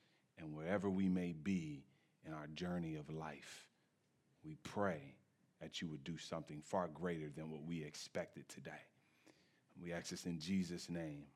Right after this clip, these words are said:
And all of God's sheep said, "Amen." Amen.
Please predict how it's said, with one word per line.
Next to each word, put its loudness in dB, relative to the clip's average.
And 0
all 6
of -2
God's 6
sheep 2
said, 4
"Amen." 6
Amen. 4